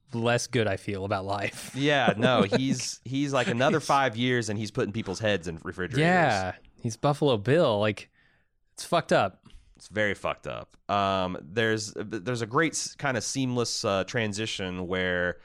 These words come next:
Speaker 2: uh, Jesse sees his parents on television, like, in the next unit
Speaker 1: Mm-hmm.
Speaker 2: over, and then he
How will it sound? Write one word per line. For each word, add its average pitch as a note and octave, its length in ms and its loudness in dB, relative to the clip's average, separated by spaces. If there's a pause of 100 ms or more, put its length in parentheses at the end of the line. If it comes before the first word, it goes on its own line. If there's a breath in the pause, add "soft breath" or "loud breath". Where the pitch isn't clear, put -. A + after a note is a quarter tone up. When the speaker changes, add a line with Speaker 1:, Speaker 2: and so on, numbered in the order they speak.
(320 soft breath)
Speaker 2:
uh, F2+ 360 2
Jesse A2 320 -2
sees G#2+ 220 -4
his F#2+ 120 -8
parents G#2 360 -2
on F#2 140 -2
television, A2+ 680 -2
like, F#2 200 -2
in F#2+ 120 -4
the F#2+ 80 -4
next G2 340 -2
unit G2+ 240 -2
Speaker 1:
Mm-hmm. G2 100 4
Speaker 2:
over, B2 440 0 (320 soft breath)
and G2 520 -2
then G2 300 -2
he F#2+ 200 -6